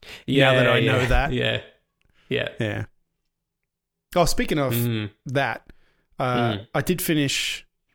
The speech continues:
Speaker 2: Pentiment, and I am
Speaker 1: Oh.
Speaker 2: replaying it. I'm up to Act
Speaker 1: Yeah.
Speaker 2: two again in my second playthrough, and it is even better the second time, in a way.
Speaker 1: Really? Okay. That's
Speaker 2: In a,
Speaker 1: great.
Speaker 2: in a
Speaker 1: I,
Speaker 2: way.
Speaker 1: I put it on. I put it on. I did the kind of,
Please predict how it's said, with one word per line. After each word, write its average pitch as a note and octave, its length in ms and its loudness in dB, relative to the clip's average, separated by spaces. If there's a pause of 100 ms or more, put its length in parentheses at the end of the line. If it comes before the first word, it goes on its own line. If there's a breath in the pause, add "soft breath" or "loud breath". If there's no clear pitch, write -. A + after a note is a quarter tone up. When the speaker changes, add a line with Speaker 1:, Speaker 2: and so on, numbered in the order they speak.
(160)
Speaker 2:
Pentiment, C3 440 2 (760)
and B2+ 100 0
I B2+ 120 0
am D3 140 2
Speaker 1:
Oh. C#3+ 40 4
Speaker 2:
replaying B2+ 500 4
it. - 140 -8 (240)
I'm A#2+ 120 0
up B2+ 140 -6
to C3 120 -4
Act A#2 100 0
Speaker 1:
Yeah. A#2 80 2
Speaker 2:
two C#3 180 2
again B2+ 160 0
in A#2+ 40 0
my A#2+ 60 0
second B2+ 360 -2
playthrough, A#2+ 420 -2
and A#2+ 80 -2
it B2+ 160 -6 (160)
is D3+ 460 -4
even C3+ 260 -2
better B2 240 -2
the A#2 80 -4
second A#2+ 320 -4
time, A2 440 -8 (120)
in C3 100 -2
a A#2 60 0
way. A2 60 0 (240)
Speaker 1:
Really? G2+ 260 -4
Okay. A2 400 -4 (1200)
That's D3+ 200 -2
Speaker 2:
In G3+ 140 2
a, - 40 -2
Speaker 1:
great. - 100 -4
Speaker 2:
in G3 100 2
a D#3+ 60 4
Speaker 1:
I, - 40 2
Speaker 2:
way. A#2+ 100 0
Speaker 1:
I D3+ 80 2
put A#3 240 0
it D#3+ 80 2
on. C#3 280 0 (120)
I C3+ 80 0
put F#3+ 200 8
it C#3 100 0
on. D#3 340 -2
I D3 80 0
did C#3+ 360 -4
the C#3+ 80 2
kind C#3 320 -2
of, B2+ 300 -4